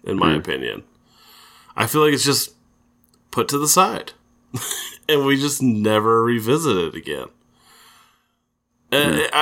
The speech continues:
Speaker 1: it's a little disappointing, 'cause I really like the idea of the hero not having complete control and actually just having to kill,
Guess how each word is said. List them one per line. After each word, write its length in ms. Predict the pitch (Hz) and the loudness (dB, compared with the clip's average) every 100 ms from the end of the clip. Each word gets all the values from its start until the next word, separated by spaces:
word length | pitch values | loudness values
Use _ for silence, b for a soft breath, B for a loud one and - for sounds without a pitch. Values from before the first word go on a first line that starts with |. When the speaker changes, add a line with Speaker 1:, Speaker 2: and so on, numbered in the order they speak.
| 151 | 2
Speaker 1:
it's 120 | 156 | 0
a 60 | 180 | 0
little 220 | 185 180 | 4 2
disappointing, 720 | 165 - 160 120 190 180 76 | 2 -2 -2 0 2 2 0
'cause 140 | 110 131 | -2 0
I 80 | 151 | 2
really 360 | 151 170 170 | 4 4 4
like 320 | 147 110 160 | 4 4 2
the 160 | - 113 | 2 4
idea 420 | 101 95 101 98 95 | 4 2 2 2 2
of 140 | 92 | 0
the 120 | 95 | 0
hero 760 | 90 104 110 107 110 107 110 - _ _ - | 0 0 2 4 4 2 -2 -6 _ _ -6
not 300 | 113 110 104 | 0 0 2
having 500 | 120 117 110 104 - - | 2 4 4 2 -4 -8
complete 500 | - 190 - 269 262 | -4 -4 0 0 0
control 760 | - 160 - 135 131 190 208 - 135 | -2 -4 0 2 2 0 -4 -6 0
and 300 | 139 127 - - | 0 0 -4 -2
actually 360 | 117 - 196 | -2 0 -2
just 200 | 185 196 - | 0 -4 0
having 400 | 120 143 147 135 | 2 2 0 0
to 300 | 139 127 110 b b b b b - | 0 0 -2 b b b b b -6
kill, 580 | - 202 156 117 131 | -2 2 4 2 0